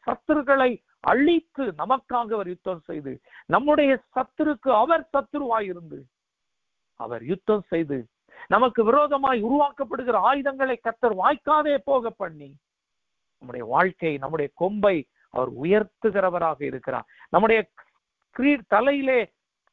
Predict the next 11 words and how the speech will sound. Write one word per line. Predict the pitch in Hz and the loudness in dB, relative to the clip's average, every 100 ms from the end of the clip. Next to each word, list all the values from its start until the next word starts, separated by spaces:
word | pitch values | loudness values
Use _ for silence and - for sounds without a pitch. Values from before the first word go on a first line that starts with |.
| _ | _
கிரீடத்தை | 233 277 294 285 269 - | 0 2 4 2 -2 -4
அவர் | 226 185 147 | -4 -4 -6
பூக்கச் | 220 233 220 - | -12 -8 -8 -8
செய்கிறவராக | 165 147 135 120 117 107 | -10 -10 -10 -10 -10 -12
இருக்கிறார். | 107 104 120 117 104 104 _ _ _ _ _ _ _ | -14 -20 -18 -16 -16 -16 _ _ _ _ _ _ _
நம்முடைய | - 123 120 | -8 -4 0
வாழ்க்கையில | 120 139 - 127 123 113 - _ _ _ _ _ _ | 2 0 -2 -4 -2 -4 -8 _ _ _ _ _ _
நாம் | - 120 120 | 0 0 0
செய்ய | - 156 175 | 0 4 6
வேண்டிய | 175 175 175 | 4 0 -2
காரியம், | - 117 117 113 107 | -2 -4 -4 -4 -12